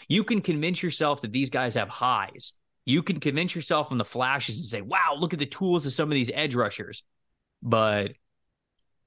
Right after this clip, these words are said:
don't, it, it's not, this edge class is not home runs. I would just say that. It is not home runs. There's, there's definitely a decent amount of projection with this edge rush class. So I just wanted to say that as well.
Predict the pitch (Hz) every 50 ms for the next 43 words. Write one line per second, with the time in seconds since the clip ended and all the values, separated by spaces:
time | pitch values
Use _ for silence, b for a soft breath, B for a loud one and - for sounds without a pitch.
0 | _ _ _ - 127 127 139 165 190 208 208 196 151 160 185 208 202 - _ _
1 | _ - - 165 190 175 - - 233 180 175 147 160 165 156 226 214 254 247 254
2 | 202 - - 208 185 180 151 160 170 175 170 151 165 175 165 151 147 131 117 104
3 | - 95 - - - - 110 113 117 123 117 123 127 113 - 123 117 110 101 104
4 | 98 90 85 113 110 110 110 107 120 120 120 113 110 113 120 107 104 101 98 87
5 | - - - - - 120 110 110 117 107 101 110 117 113 104 - 131 123 123 -
6 | 131 123 120 117 113 98 b b b b b b b _ _ - - - 113 107
7 | 101 98 127 123 117 - 127 120 117 113 110 - - 113 95 95 110 104 98 -
8 | 113 104 101 95 107 104 - 98 98 92 95 98 87 - - - - - - -
9 | - - - - - 98 104 104 107 101 - 117 107 104 98 95 90 - - 90
10 | 90 87 87 82 80 - - - - -